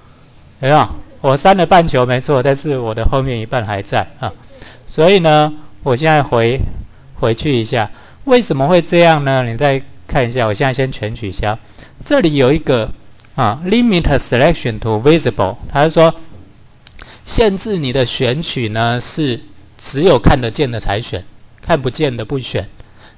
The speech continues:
啊，但是我现在显然要选的是连后面都要选，所以我不能够设这个，我要把它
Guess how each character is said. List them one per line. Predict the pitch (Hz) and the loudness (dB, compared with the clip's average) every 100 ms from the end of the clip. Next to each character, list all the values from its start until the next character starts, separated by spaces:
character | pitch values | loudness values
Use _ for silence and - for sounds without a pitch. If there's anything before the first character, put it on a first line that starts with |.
| - | -6
啊， | 131 | -2
但 | 220 220 | 0 0
是 | 233 | 2
我 | 165 | 2
现 | 127 190 | 2 0
在 | 170 | 0
显 | 135 113 | -2 -4
然 | 113 | -4
要 | 160 139 | 0 0
选 | - 113 98 | -2 -4 -4
的 | 110 110 | -6 -6
是 | 147 120 - - - - | -6 -6 -8 -20 -20 -12
连 | - 113 | -4 -4
后 | 120 135 | 0 0
面 | 131 | 0
都 | 120 | 0
要 | 117 113 | 0 0
选， | - 110 127 | -4 -10 -10
所 | - 156 | 0 4
以 | |
我 | 147 | 4
不 | 117 160 | 2 0
能 | 120 113 | 0 -2
够 | 143 123 | -2 -2
设 | - 117 | -2 -4
这 | 123 | -4
个， | 113 104 | -6 -4
我 | 104 | -2
要 | 127 | -2
把 | 92 | -2
它 | 107 113 | -2 -2